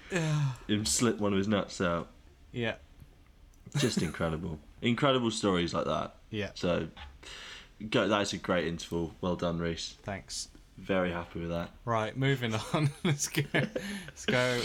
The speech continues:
Speaker 1: back.
Speaker 2: Um,
Speaker 1: back to, back to feet.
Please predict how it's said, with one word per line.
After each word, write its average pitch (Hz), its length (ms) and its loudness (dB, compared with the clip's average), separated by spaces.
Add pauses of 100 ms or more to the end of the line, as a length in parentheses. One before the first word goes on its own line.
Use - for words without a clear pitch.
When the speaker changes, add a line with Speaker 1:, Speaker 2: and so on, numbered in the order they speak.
(220)
Speaker 1:
back. 107 140 2
Speaker 2:
Um, 113 720 2
Speaker 1:
back 127 260 -2 (140)
to, 107 340 -2 (520)
back - 180 -4
to 139 100 -2
feet. 120 360 -2